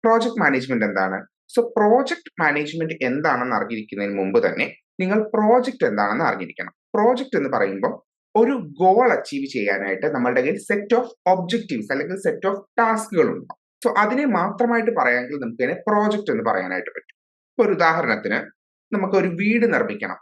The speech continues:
അത് തന്നെ ഒരു പ്രോജക്ട് എന്നാണ് പറയുന്നത്. അപ്പൊ അതിന് നമ്മളുടെ കയ്യിൽ ഒരുപാട് task-ുകൾ ഉണ്ട്, അല്ലെ? ഒരു വീട് നമ്മൾ നിർമ്മിക്കണമെങ്കിൽ നമ്മുടെ കയ്യിൽ ഒരുപാട് task-ുകൾ ഉണ്ട്. അങ്ങനെയുള്ള ഒരു, ഒരു എക്സാമ്പിളിനെ നമുക്ക് എന്തെന്ന് പറയാം? പ്രോജക്ട് എന്ന് പറയാനായിട്ട് സാധിക്കും.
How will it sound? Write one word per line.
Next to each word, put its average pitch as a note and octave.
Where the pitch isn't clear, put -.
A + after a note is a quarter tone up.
അത് G#3+
തന്നെ A#3+
ഒരു G3
പ്രോജക്ട് C#3
എന്നാണ് G#2+
പറയുന്നത്. G2
അപ്പൊ F3+
അതിന് G#3
നമ്മളുടെ F#3
കയ്യിൽ F3+
ഒരുപാട് F3+
task-ുകൾ C3
ഉണ്ട്, -
അല്ലെ? -
ഒരു F#3
വീട് G3
നമ്മൾ F3
നിർമ്മിക്കണമെങ്കിൽ C#3
നമ്മുടെ E3+
കയ്യിൽ C#3
ഒരുപാട് D3
task-ുകൾ D3
ഉണ്ട്. G#2+
അങ്ങനെയുള്ള A3
ഒരു, F#3+
ഒരു F3+
എക്സാമ്പിളിനെ D#3
നമുക്ക് B2
എന്തെന്ന് B2+
പറയാം? G#2+
പ്രോജക്ട് G3+
എന്ന് D#3
പറയാനായിട്ട് A2
സാധിക്കും. -